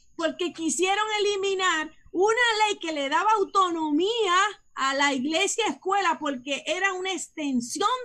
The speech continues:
del ministerio de la iglesia y querían meterse a regularla en la misma forma y manera. ¿Y qué pasó?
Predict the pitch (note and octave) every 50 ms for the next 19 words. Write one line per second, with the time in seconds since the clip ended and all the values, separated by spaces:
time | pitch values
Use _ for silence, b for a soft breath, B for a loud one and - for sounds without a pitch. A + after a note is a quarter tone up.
0 | A4+ F#4+ F4 D4+ D4 D4 C#4+ C#4 B3 A#3+ - - C#4 C#4+ C#4+ D#4+ D#4+ D#4 D#4+ D#4+
1 | E4 D#4 D4 D#4+ D#4+ D#4 C#4 C4 - D4+ C#4+ C#4+ B B B B - F#4+ E4 -
2 | - D4 C#4+ C4+ C4 C4 D#4+ F#4+ G#4+ A#4+ A#4+ A#4+ A#4 A4 G#4+ G#4+ G#4 G#4+ A4+ B4
3 | A#4+ A4 - F#4+ D#4+ C4 B3+ C#4+ C#4 C4+ C4+ C#4+ D#4 F4+ G4 G4+ G4 F4+ E4+ -
4 | C#4+ C#4+ C#4 C#4 C4 C4 C4 E4+ F4+ F4+ G4 F#4 F4 - - F#4 G4 G4 F#4 F#4+
5 | F#4 D#4+ C#4+ C4+ C#4 D4+ D4 B3+ G#3 G3 - A#3 A#3 A#3+ B3+ B3+ - C4 B3 -
6 | - _ - -